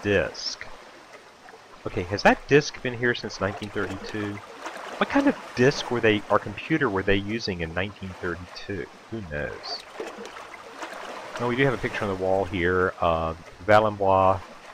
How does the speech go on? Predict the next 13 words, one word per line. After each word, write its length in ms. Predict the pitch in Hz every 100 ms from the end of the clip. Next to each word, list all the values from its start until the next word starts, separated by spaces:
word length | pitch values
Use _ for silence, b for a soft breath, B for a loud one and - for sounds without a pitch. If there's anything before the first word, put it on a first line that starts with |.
| -
Mikowski, 760 | 101 - 87 - - 92 85 82 - -
and 260 | 82 80 76
Alvarez. 580 | 82 78 76 71 82 -
And 100 | 78 76 - - - - - - - - -
I'm 180 | 120 135
sorry, 400 | - 113 101 98
Alvarez, 640 | 92 90 92 90 87 87 -
with 140 | 95 - - 95
that 200 | 117 135
mustache 680 | 117 117 - 113 107 104 -
and 120 | 92
that 180 | 101 -
hairstyle, 760 | 110 107 - 110 107 104 104